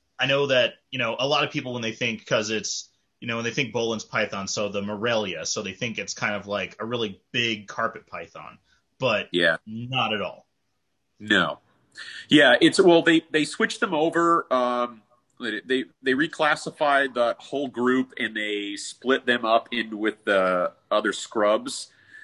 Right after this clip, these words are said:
Speaker 2: 'cause they're the
Speaker 1: Mm-hmm.
Speaker 2: closest, you know, to them. Uh, I think, I believe it was, like, scale, uh, head scalation and, uh, dentition, I think, helped, um,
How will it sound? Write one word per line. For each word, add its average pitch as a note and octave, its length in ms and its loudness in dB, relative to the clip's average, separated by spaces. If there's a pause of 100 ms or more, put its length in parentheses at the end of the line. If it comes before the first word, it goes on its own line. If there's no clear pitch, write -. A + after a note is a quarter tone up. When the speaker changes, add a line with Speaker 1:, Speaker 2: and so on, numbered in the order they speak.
Speaker 2:
'cause A2+ 140 -2
they're A#2+ 80 4
the A2 80 2
Speaker 1:
Mm-hmm. - 80 -10
Speaker 2:
closest, A2+ 680 0 (260)
you A2 120 2
know, G#2 80 2
to B2 160 0
them. G#2+ 320 2
Uh, G2+ 300 4
I G2 80 4
think, - 220 -4
I B2 40 2
believe C3+ 260 0
it D3+ 80 -6
was, A#2 200 -2
like, G2+ 180 -2 (680)
scale, A#2 420 0
uh, G2+ 240 4
head D3+ 200 2
scalation D3 640 -2
and, G2+ 220 -16
uh, G#2 100 0
dentition, G#2+ 580 -4
I F#2+ 100 -2
think, G#2 320 -12
helped, - 340 -8 (320)
um, F#2 460 0